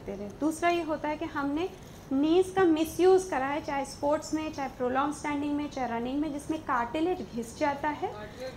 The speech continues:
और cartilage के टियर हो जाता है। कई लोगों का जो liquid होता है उसका वो कम हो जाता है और कई लोगों के लिगामेंट, अ, खिंच जाते हैं। सबका अलग अलग treatment है। मैं आप लोगों को एक request करूँ, because of shortage of time,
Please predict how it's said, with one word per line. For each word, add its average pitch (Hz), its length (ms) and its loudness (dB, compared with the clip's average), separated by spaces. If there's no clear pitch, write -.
और 311 260 8
cartilage 370 760 6
के 403 120 2
टियर 294 360 4
हो 339 140 6
जाता 320 320 2
है। 349 300 0
कई 330 200 6
लोगों 339 340 4
का 349 160 4
जो 339 180 2
liquid 294 500 2
होता 320 280 4
है 294 380 2
उसका 311 420 0
वो 269 400 2
कम 339 240 4
हो 339 120 2
जाता 311 300 0
है 349 100 2
और 339 120 -6
कई 330 140 2
लोगों 320 280 2
के 370 100 0
लिगामेंट, 294 680 2
अ, 262 180 2
खिंच 262 320 0
जाते 214 360 -4
हैं। - 420 -10
सबका 359 280 4
अलग 339 280 6
अलग 330 320 4
treatment 240 420 -6
है। 269 140 -2
मैं 359 320 6
आप 262 320 -4
लोगों 311 200 0
को 320 180 0
एक 277 300 -6
request 269 560 -2
करूँ, 453 180 2
because 233 240 -2
of 247 80 0
shortage 220 400 -2
of 214 140 -6
time, 104 260 -10